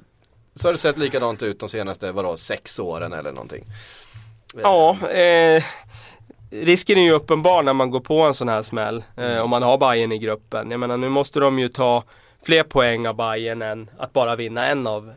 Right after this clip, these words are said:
Speaker 2: eh,
Speaker 1: Mm.
Speaker 2: de matcherna, förmodligen. Och det, det, det blir ju återigen att, eh, ljuset kommer riktas mot Wenger. Att, eh, är det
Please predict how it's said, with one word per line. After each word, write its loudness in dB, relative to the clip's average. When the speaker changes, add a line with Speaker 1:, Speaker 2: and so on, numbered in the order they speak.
Speaker 2:
eh, -8
Speaker 1:
Mm. -10
Speaker 2:
de -2
matcherna, -10
förmodligen. 0
Och 4
det, -18
det, -6
det -4
blir 2
ju 4
återigen 2
att, -2
eh, 0
ljuset 2
kommer 2
riktas -2
mot -8
Wenger. 0
Att, -4
eh, 2
är 4
det 2